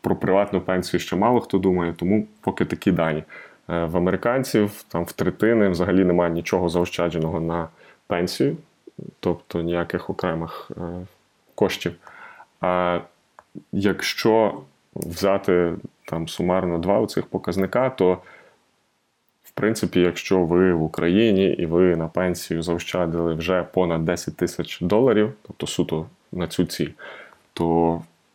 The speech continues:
ваш стан справ кращий, ніж в п'ятдесяти шести відсотків американців. Тобто подумайте про це. І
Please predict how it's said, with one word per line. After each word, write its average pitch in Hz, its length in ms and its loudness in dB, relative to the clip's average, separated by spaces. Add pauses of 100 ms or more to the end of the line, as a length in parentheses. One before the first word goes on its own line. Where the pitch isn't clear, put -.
(140)
ваш 95 280 0
стан 95 240 -2
справ 104 440 0
кращий, 92 500 0
ніж 85 400 0 (280)
в 87 360 2 (920)
п'ятдесяти 92 580 0
шести - 400 0
відсотків 101 480 0
американців. 87 680 -2
Тобто - 240 -20
подумайте 82 500 -6
про - 160 -8
це. 123 240 -2 (640)
І 92 460 4